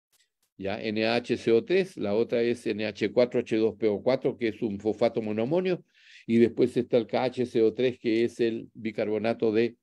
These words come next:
potasio. Y entonces, un requisito básico para que un químico seco tenga carácter de extinción de fuego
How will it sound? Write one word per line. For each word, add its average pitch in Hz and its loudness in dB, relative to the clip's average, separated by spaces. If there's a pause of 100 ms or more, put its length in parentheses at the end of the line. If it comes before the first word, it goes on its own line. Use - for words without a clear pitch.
potasio. - -4 (1160)
Y 165 4
entonces, 151 4 (1500)
un 127 0
requisito 123 2
básico 151 -2
para 117 -2
que 113 -6
un 107 -4
químico 127 -2
seco 135 -2
tenga 123 -2
carácter 113 -2
de 101 -2
extinción 107 -2 (160)
de 104 0
fuego 190 2